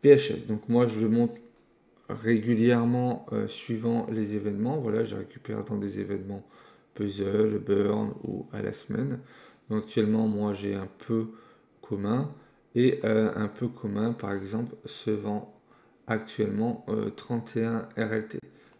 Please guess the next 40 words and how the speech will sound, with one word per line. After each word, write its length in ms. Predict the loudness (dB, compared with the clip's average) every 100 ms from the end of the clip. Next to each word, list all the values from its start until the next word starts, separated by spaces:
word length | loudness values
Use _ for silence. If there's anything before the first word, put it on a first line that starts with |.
| _
tandis 240 | -8 -6 -4
que 100 | -4
le 140 | -4
commun 600 | -6 -6 -4 -2 -2 -4 -14 _ _
se 200 | -10 -4
vend, 500 | -2 0 0 -4 -10 -8
euh, 60 |
huit. 420 | -6 -6 -6 -8 -18 -12
Voilà, 160 | -12 -12 -16
donc, 140 | -16 _
d'où 280 | -14 -8 -2
la 100 | 0
différence. 840 | 0 -2 -6 -6 -6 -8 -8 -12 -20 -20 -20 -20 -16
Après 200 | -12 0
voilà, 300 | 2 6 6
il 120 | 6 4
coûte 160 | -10 0
quand 80 | 2
même 100 | 4
un 80 |
certain 380 | 0 -4 -6 -6
prix 340 | -6 -4 -4 -4
parce 200 | -8 -10
que 300 | -4 -2 -2 -10 -20 -20 -12
on 140 | -8 -8
commence 420 | -6 -6 -2 2
à 40 |
être 100 | 2
sur 220 | 2 -4
des 120 | -2 -2
mineurs 440 | -2 0 0 -2 -8 -20 -20 -20 _ _ -16
qui 200 | -2 0
ont 240 | 0 0
une 220 | -2 -2 0
bonne 240 | 2 2
progression 840 | 0 -6 -2 -2 -2 -6 -4 -4 0
au 100 | 2
niveau 440 | 2 0 -2 -2
du 180 | -2 -6
bonus 680 | -2 0 2 2 2 -4 -16